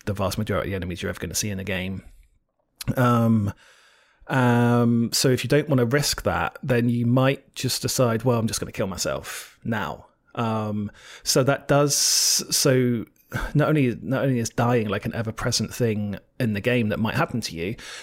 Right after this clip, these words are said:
but you might even decide to say, "Oh, okay, actually, I'm not even gonna avoid death at this point. I'm just gonna kill myself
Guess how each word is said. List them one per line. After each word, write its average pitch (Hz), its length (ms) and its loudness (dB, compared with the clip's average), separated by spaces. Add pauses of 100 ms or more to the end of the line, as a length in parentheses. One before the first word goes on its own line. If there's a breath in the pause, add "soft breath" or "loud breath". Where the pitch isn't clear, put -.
but 147 100 2
you 165 240 4
might 156 240 4
even 139 260 4
decide 135 500 4
to 131 120 0
say, 131 380 4
"Oh, 147 220 2
okay, 139 340 2
actually, 117 720 -2 (420 soft breath)
I'm 123 100 6
not 147 160 4
even 139 120 4
gonna 127 140 4
avoid 123 420 2
death - 340 -4
at 113 100 -2
this 101 140 -2
point. - 280 -6
I'm 117 80 -6
just - 60 -8
gonna 127 120 0
kill 139 160 4
myself 95 560 -4